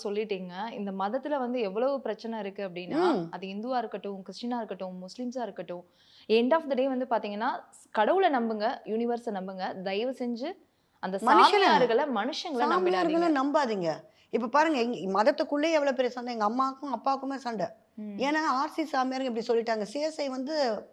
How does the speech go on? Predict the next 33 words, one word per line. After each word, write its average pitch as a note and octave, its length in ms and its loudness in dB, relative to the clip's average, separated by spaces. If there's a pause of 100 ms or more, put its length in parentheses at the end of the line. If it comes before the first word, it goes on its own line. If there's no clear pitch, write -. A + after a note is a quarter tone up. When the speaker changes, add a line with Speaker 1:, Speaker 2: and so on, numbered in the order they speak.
Speaker 2:
இது A3+ 160 -4
கிடையாது, F#3 380 4
Speaker 1:
ம், - 60 -14
ம். F#3+ 440 -12
Speaker 2:
கன்ஃபெஷன் C4+ 360 2
இல்ல, F#3 220 2
Speaker 1:
ம். E3 40 -8
Speaker 2:
டைரக்டாவே C4+ 440 2
கடவுள்கிட்ட A3+ 360 0
வேண்டுவாங்க. D#3+ 340 -4
Speaker 1:
ம். G3 400 -8
Speaker 2:
So, B3+ 260 6
இந்த C#4 140 0
மாதிரி E4+ 160 0
குட்டி D#4 180 -2
குட்டி D4 200 -2
விஷயங்கள், C4 480 -2
இதுலயே E4+ 100 0
பல D4 320 2
டிவிஷன்ஸ். A#3+ 520 -4 (140)
Speaker 1:
ம். G3+ 220 -8
Speaker 2:
சி G3 140 2
எஸ் A#3+ 220 4
ஐ, A#3 160 2
ப்ராட்டஸ்டன்ட், A3+ 720 0
லாட்டின் A3+ 340 4
கிறிஸ்டியன், A3 640 -4
ஜூ, A#3 300 -2
அந்த G#3+ 180 0
மாதிரி A3+ 180 0
நிறைய A#3+ 220 0
இருக்காங்க. F#3 300 0
இவங்களுக்குள்ளேயே C4 480 0